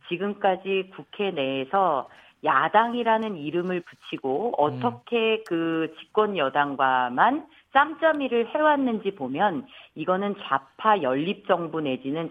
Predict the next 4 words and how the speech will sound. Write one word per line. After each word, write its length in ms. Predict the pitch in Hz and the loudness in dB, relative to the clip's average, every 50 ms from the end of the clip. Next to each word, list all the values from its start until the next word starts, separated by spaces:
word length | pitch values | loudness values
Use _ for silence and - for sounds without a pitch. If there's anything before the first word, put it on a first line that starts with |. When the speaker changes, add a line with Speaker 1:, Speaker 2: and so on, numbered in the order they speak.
| - - | -6 -4
Speaker 1:
좌파 720 | - 143 - - _ - - 202 190 190 185 185 185 - - - - - _ | -4 -4 -4 -6 _ -2 2 4 6 6 6 6 4 0 -8 -20 -20 -20 _
장기 540 | - - - 165 156 156 165 165 240 240 233 | -16 -12 -8 -6 -6 -6 -4 -4 -4 -4 -4
집권을 560 | 226 220 - - - 196 190 185 175 165 156 | -6 -10 -6 -2 0 0 0 0 0 -2 -2
위한 480 | 139 131 131 127 123 127 143 170 170 | -2 -2 -2 0 2 2 2 2 2